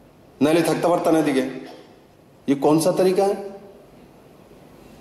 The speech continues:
আমি দুই দুইবার বলতে হয়েছে। কুমারঘাটের এদিক দিয়ে, এদিক দিয়ে তেলিয়ামুড়া দিয়ে যাওয়ার সময় সবজির ব্যবসায়ী, এরা গাড়ি আটকে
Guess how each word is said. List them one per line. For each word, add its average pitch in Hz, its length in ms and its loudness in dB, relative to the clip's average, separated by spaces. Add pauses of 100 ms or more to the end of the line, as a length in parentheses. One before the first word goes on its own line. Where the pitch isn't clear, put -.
(1400)
আমি 165 120 4 (120)
দুই 233 140 4 (100)
দুইবার 254 300 2 (100)
বলতে 208 240 2
হয়েছে। 170 280 0 (2000)
কুমারঘাটের 208 540 4
এদিক 202 200 2
দিয়ে, 202 160 -2 (120)
এদিক 196 180 -6
দিয়ে 196 180 2
তেলিয়ামুড়া 196 480 2
দিয়ে 202 180 4
যাওয়ার 185 280 2
সময় 190 220 0 (680)
সবজির 170 360 0
ব্যবসায়ী, 202 340 2 (140)
এরা 190 120 4 (560)
গাড়ি 175 180 2 (340)
আটকে 180 220 -2